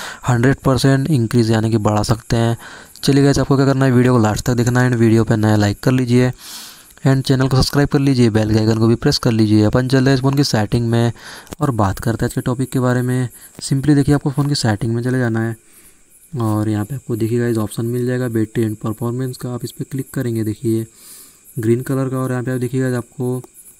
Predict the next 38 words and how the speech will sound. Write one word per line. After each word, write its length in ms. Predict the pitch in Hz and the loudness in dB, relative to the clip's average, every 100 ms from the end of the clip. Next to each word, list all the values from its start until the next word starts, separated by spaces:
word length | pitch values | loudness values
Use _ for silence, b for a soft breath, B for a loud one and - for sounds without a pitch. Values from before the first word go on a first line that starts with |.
| _ - - _ - - - - 165 | _ -20 -20 _ -20 -20 -20 -14 -4
अभी 160 | 113 | 0
जैसे 200 | 113 107 | 0 0
कि 60 | 110 | 0
मेरे 180 | 113 107 | -2 -2
phone 160 | 113 | -2
में 80 | 117 | -4
पैंतालीस 400 | 113 110 104 120 | -4 -4 -4 -6
परसेंट 320 | - 131 135 | -6 -6 -4
battery 300 | 131 131 135 | -4 -4 -2
है 120 | 123 110 | -2 -4
तो 180 | - | -4
अभी 140 | 117 113 | -4 -2
देखिए 240 | 113 113 117 - | -2 -2 -6 -6
चौदह 260 | 110 107 | -4 -4
और 160 | 113 117 | -4 -4
चल 180 | 127 123 | -6 -4
जाएगा। 300 | 113 110 107 B B B B B B B - | -4 -4 -8 B B B B B B B -6
और 280 | 123 110 107 | -2 -2 -2
जैसे 200 | 107 117 | -2 0
कि 120 | 120 | 0
जब 120 | 120 | 0
मैं 160 | 120 120 | -4 -6
अपने 180 | 131 | -6
phone 180 | 113 120 | -6 -8
को 80 | 117 | -6
super 320 | - 107 120 | -6 -6 -6
power 280 | 117 120 120 | -6 -6 -4
saving 280 | 120 123 127 | -6 -6 -6
mode 120 | 123 | -6
में 120 | 127 | -6
डाल 160 | 127 127 | -6 -4
दूँगा 180 | 120 113 | -4 -4
तो 80 | 113 | -4
मेरा 200 | 110 110 | -6 -4
phone 220 | 113 113 | -4 -4
जो 60 | 113 | -4
है 60 | 113 | -2
guys 300 | 113 107 | -4 -6